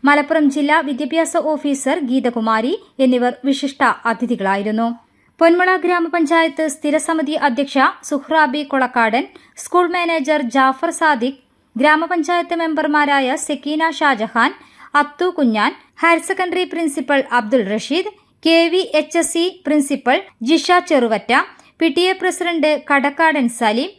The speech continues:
എം ടി എ പ്രസിഡന്റ് റൈഹാനത്ത് എന്നിവർ ആശംസകൾ നേർന്ന് സംസാരിച്ചു.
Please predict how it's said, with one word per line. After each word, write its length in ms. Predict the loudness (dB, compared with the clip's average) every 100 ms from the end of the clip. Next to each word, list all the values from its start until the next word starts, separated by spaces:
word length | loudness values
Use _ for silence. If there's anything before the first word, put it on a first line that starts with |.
| 0 0
എം 180 | 2 0
ടി 60 |
എ 80 | 0
പ്രസിഡന്റ് 600 | 0 -2 0 -2 2 2 2
റൈഹാനത്ത് 580 | 0 0 -2 -2 -4
എന്നിവർ 440 | -2 0 0 0 -2 0
ആശംസകൾ 580 | 0 0 -8 -4 -4 -2
നേർന്ന് 340 | -4 -4 -8 -6
സംസാരിച്ചു. 680 | -6 -4 -2 -2 -2 -4